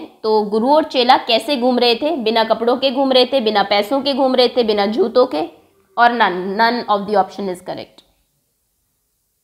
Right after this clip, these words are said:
ओके, थर्ड क्वेश्चन is, गुरु और चेला चलते चलते कौन सी नगरी में पहुंच गए?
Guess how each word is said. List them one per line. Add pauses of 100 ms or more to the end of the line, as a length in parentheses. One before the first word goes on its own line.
(1040)
ओके, (540)
थर्ड
क्वेश्चन
is,
गुरु
और
चेला
चलते
चलते
कौन
सी
नगरी
में
पहुंच
गए?